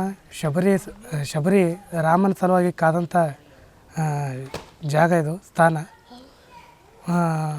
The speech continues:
ಮಾತಂಗ ಮಹರ್ಷಿಗಳು ಈ ಸ್ಥಾನಕ್ಕೆ ಬಂದಿದ್ದರು. ಆ ಸಮಯದಲ್ಲಿ ಶಬರಿ ರಾಮನ ಕಾಯ್ದಂಥ, ಆ,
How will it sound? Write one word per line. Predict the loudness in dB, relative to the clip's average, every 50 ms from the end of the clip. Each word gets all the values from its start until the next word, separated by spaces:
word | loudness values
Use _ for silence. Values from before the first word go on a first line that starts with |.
| -10 -14 -16 -10 -2
ಮಾತಂಗ | 0 0 0 2 2 2 4 4
ಮಹರ್ಷಿಗಳು | 2 2 2 2 2 0 -2 -2 -4 -2 0 2 2 2 2 0 -4 -6 -12 _ -20 -20 -20 _ -20 -20 _ -2 2
ಈ | 4 4 4 4 4 2 0 0 -2 -4 -4 -2
ಸ್ಥಾನಕ್ಕೆ | 2 4 4 4 4 0 0 0 0 0 0 -2 -6 -14 -20 -20 -20 -20 -20 -20 -20 -16 -6 -4
ಬಂದಿದ್ದರು. | -2 0 0 -2 -2 -4 -4 -6 -8 -12 -20 -20 -20 -20 -20 _ _ _ -6 4 6
ಆ | 6 6
ಸಮಯದಲ್ಲಿ | 6 4 4 4 6 6 6 6 6 4 4 2 -2 -6 -12 -20 -20 -20 _ _ _ _ _ _ _ _ -12 -4
ಶಬರಿ | -2 0 2 4 6 6 6 8 6 6 4 2 -2 _ -20 _ _ _ _ _ _ _ -14 -8 -4 -2
ರಾಮನ | 0 2 2 4 4 4 2
ಕಾಯ್ದಂಥ, | 4 4 4 4 4 2 0 2 2 4 4 4 4 2 0 -4 -8 _ _ -20 -20 _ _ _ _ _ _ _ -14 -6
ಆ, | -4